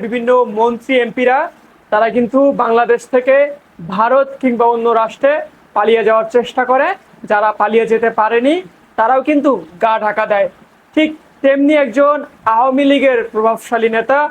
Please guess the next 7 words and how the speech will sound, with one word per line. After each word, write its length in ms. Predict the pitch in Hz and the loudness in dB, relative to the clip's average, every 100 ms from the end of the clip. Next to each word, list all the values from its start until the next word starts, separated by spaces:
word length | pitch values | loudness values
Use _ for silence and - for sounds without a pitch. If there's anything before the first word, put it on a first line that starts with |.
| - _ _ - | -8 _ _ -8
বিশেষ 400 | 170 226 269 269 - | -4 0 0 0 0
করে 140 | 277 247 214 | 0 0 -2
নারায়ণগঞ্জের 680 | 208 226 269 247 247 240 240 190 - _ _ _ - | 0 0 0 0 -2 0 -2 -4 -16 _ _ _ -18
ডন 320 | 165 220 247 254 262 | -4 0 0 -2 -2
খ্যাত 220 | 247 277 294 311 302 _ - - | -2 0 0 -2 -8 _ -20 -12
শামীম 380 | - 240 262 269 | -4 -2 0 0
ওসমানকে 460 | 254 262 262 262 | 0 -2 -2 0